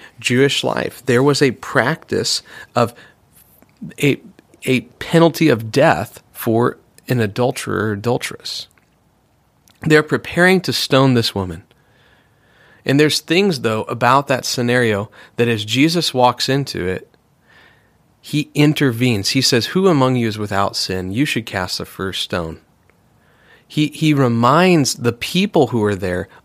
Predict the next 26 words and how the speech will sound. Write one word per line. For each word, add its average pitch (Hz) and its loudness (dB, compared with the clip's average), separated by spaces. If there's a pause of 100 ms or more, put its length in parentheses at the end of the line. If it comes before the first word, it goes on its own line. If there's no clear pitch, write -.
"All 190 0
of 175 2
you 139 2
are 110 0
sinners 107 -2
just - -4
like 101 -2
this - -4
woman." 98 -4 (180)
He, 143 0
in 139 -2
other 170 2
words, 156 2
he 151 -2
doesn't 143 0
say, 113 0
"Well, 110 -4
look, 151 0
she's 180 0
worse 123 0
than 113 -2
all 104 -2
of 104 -4
us." 107 0
He 123 -6
says, 110 -4